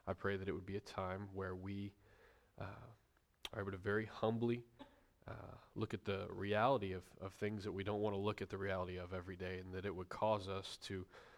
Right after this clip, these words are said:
to look to you and to look to our eternity. Lord, we love you. We thank you for Jesus, and we pray these things in Jesus' name. Amen. As I said, we're in Genesis twenty-three,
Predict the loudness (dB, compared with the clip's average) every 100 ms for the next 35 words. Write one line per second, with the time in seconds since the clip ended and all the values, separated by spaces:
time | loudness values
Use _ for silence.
0 | -12 0 4 4 2 0 0 0 -6 -10
1 | -6 -4 -4 -4 -4 -2 -2 -4 -6 -6
2 | -8 -18 _ _ _ -20 -20 -2 0 2
3 | 0 4 4 4 -8 -14 -20 -6 -4 0
4 | 0 0 -2 -4 -4 -4 -6 -8 -8 -4
5 | -4 -4 -10 -10 -10 -10 -8 -8 -8 -8
6 | -10 -12 -16 _ -10 -10 -10 -14 _ _
7 | -18 -18 -18 -20 -20 -20 -20 -20 -20 -20
8 | -20 _ 4 6 8 8 12 12 12 10
9 | 10 2 2 6 6 4 4 8 8 8